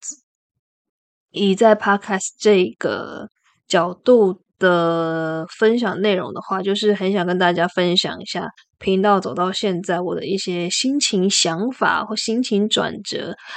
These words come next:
还有关于跟一些设备，还有录音做法的一些东西。那，诶，说实在话，当初这个频道一开始在设立的，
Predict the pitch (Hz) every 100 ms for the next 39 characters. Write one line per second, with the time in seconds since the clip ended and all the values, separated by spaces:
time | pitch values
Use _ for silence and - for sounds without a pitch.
0 | - 202 202 180 208 208 185 180 185 185
1 | 190 180 - - 180 175 185 180 170 170
2 | 175 - 202 - _ - _ 240 233 233
3 | 240 269 208 - - - 196 202 175 170
4 | 262 262 - 262 - _ - - _ _
5 | _ _ _ 294 285 277 - _ _ _
6 | - 202 262 262 208 220 214 202 208 175
7 | 165 247 262 285 285 277 277 269 - _
8 | - 190 180 - 190 185 196 214 226 214
9 | - 196 196 - - - - 196 170 175
10 | 160 - - - - 233 202 190 143 -